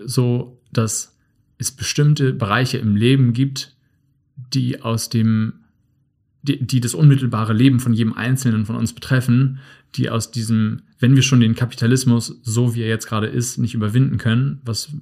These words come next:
wovon ich Fan wäre, wäre ich froh, wenn ich es in meinem Leben sehen dürfte, wie bestimmte Teile der Gesell-, ähm, der Ges-, der gesellschaftlichen Grundversorgung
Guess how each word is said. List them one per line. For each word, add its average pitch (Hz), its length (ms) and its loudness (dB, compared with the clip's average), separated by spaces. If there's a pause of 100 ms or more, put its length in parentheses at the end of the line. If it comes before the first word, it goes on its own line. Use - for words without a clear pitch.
(160)
wovon 117 220 -6
ich 104 120 -6
Fan 110 240 0
wäre, 107 360 -4 (540)
wäre 117 200 -2
ich 107 120 -6
froh, 131 420 0
wenn 117 120 2
ich 117 220 -4
es - 200 -10
in 123 60 -2
meinem 107 180 0
Leben 117 260 2
sehen 113 280 2
dürfte, 113 460 -4
wie 104 120 -6
bestimmte 120 460 -2
Teile 117 360 -2
der 110 120 -2
Gesell-, 104 460 -8
ähm, 110 220 -4
der 113 140 -6
Ges-, 104 200 -6
der 113 120 -6
gesellschaftlichen 107 760 -6
Grundversorgung 120 1120 0